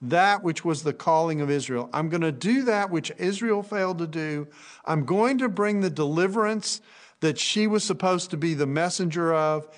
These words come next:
and that she failed to bring." So there's a combination of declaration and filling in a gap that Israel had left that required that the Messiah come in order to do God's will in God's way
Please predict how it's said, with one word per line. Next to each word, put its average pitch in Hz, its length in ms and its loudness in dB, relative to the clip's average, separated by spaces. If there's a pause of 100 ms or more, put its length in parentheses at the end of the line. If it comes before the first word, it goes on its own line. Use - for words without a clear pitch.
(160)
and 147 160 0
that 143 120 -2
she 143 160 -4
failed 160 420 0
to 147 100 -6
bring." 131 480 -4 (400)
So 170 180 0
there's 170 220 2
a 175 40 -2
combination 214 800 0
of 151 220 -4
declaration 196 1040 0 (400)
and 180 240 2
filling 226 580 2
in 208 500 4
a 156 140 0
gap 151 640 0 (380)
that 143 120 -2
Israel 180 540 2
had 135 240 -2
left 170 580 0 (360)
that 175 220 0
required 190 920 2
that 147 160 -2
the 151 80 0
Messiah 131 580 0
come 131 400 -6
in 143 180 -6
order 180 300 0
to 170 180 -6
do 160 300 -2
God's 147 420 -2
will 135 300 -2
in 127 140 -8
God's 120 340 -4
way 123 400 -4